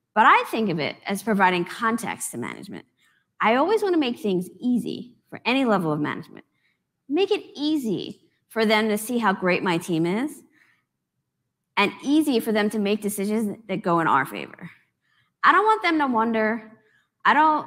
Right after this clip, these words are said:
know what this team does. Maybe we don't need them." Instead, they should think, "Wow, that team is so productive. They're a real asset to the company." That's the good team brand. Finally,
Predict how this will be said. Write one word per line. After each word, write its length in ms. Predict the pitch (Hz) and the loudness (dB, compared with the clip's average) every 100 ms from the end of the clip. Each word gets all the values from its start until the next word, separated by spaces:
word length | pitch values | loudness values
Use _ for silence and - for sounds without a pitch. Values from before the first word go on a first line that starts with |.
| - - | -8 -2
know 200 | 254 269 | 0 2
what 180 | 269 | 0
this 160 | 262 254 | 0 -4
team 240 | - 254 | -4 -2
does. 440 | 247 302 - - - - | 2 2 2 -4 -14 -4
Maybe 340 | 226 240 269 | 0 2 2
we 140 | 247 262 | 2 0
don't 200 | 247 220 | 0 0
need 200 | 262 220 | 0 -2
them." 340 | - - - _ _ _ _ _ _ _ _ _ _ _ | -8 -16 -20 _ _ _ _ _ _ _ _ _ _ _
Instead, 420 | 240 247 311 339 | -6 0 2 2
they 100 | 330 | 0
should 200 | 320 294 | -2 -2
think, 280 | 269 269 - | -2 -4 -6
"Wow, 420 | - 190 170 - 175 - - _ _ | 0 6 6 4 -6 -16 -20 _ _
that 280 | 208 254 339 | 0 2 2
team 340 | - 285 294 - | -2 -2 -2 -4
is 240 | 185 - | -6 -4
so 160 | 190 208 | -2 -2
productive. 640 | 277 175 135 - 262 339 - _ - | -2 -4 -6 -6 -4 -6 -10 _ -2
They're 200 | 233 392 | 2 2
a 40 | 262 | 2
real 340 | 196 185 185 | 0 0 0
asset 380 | - 147 - - | 0 -2 -4 -10
to 100 | - | -14
the 60 | |
company." 500 | - 139 - 92 175 - _ _ - | -12 -12 -12 -14 -18 -20 _ _ -8
That's 220 | 277 - | -8 -4
the 100 | 339 | -2
good 240 | 240 185 | 0 -2
team 240 | - 107 113 | -4 -10 -10
brand. 440 | - - - - _ _ _ _ _ _ _ _ | -14 -16 -20 -20 _ _ _ _ _ _ _ _
Finally, 580 | - 202 262 302 339 | -4 0 0 0 -4